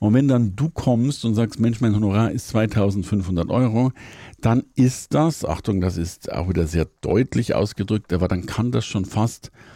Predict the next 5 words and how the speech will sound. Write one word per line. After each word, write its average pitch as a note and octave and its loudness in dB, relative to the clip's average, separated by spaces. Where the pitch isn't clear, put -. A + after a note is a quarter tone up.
ein F#2 0
Zeichen A2 0
der G2+ 4
Minderqualität F2+ 0
sein, F2+ 0